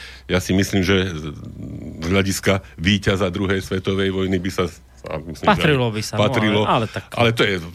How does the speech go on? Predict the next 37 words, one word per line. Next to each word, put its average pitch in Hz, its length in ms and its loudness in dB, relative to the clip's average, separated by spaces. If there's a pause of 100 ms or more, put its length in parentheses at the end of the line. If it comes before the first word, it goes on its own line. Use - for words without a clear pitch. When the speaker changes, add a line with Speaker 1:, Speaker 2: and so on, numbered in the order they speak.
(100)
Speaker 1:
hej, 110 160 4 (240)
čiže 131 220 4 (240)
ja 117 160 2
myslím, 123 240 2
že 113 80 -4
toho 117 160 2 (220)
sa 120 180 0
hovorilo 104 400 2
vždycky - 240 -2
prvý 101 320 4
a 90 80 2
deviaty 92 480 2
máj, 87 320 2
tak 85 240 -6 (160)
ako 87 320 -8
Speaker 2:
Mhm. 120 480 -2
Speaker 1:
ja 82 80 0
myslím, 82 240 -6
že 80 100 -4
ten 82 140 -4
deviaty 85 400 -2
maj 85 240 0 (300)
má 101 260 4
svoje 98 400 0
miesto, 107 480 0 (680)
pri 82 320 0
najmenšom 104 480 2
v 85 60 -4
histórii. 101 560 2 (1160)
No 117 300 2 (160)
a 113 220 4
vždy 107 440 0
s 202 140 -4
tým 147 240 -2
bol 127 180 0
spájaný 113 800 0
vojak 127 560 0